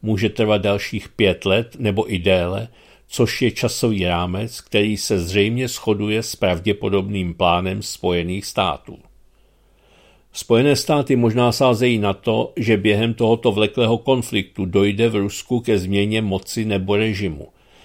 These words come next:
Neustále zatěžování Moskvy válečnou ekonomikou může nakonec vést k nespokojenosti veřejnosti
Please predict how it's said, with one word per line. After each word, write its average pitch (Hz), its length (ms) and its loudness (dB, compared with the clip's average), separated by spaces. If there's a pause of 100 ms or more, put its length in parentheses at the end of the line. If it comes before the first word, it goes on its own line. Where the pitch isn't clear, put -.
(200)
Neustále 117 760 0
zatěžování 113 800 0
Moskvy 110 420 -2
válečnou 101 600 0
ekonomikou 92 880 -2
může 104 360 0
nakonec 104 540 -4
vést 101 300 -2
k - 100 -10
nespokojenosti 104 880 -4
veřejnosti 87 840 -4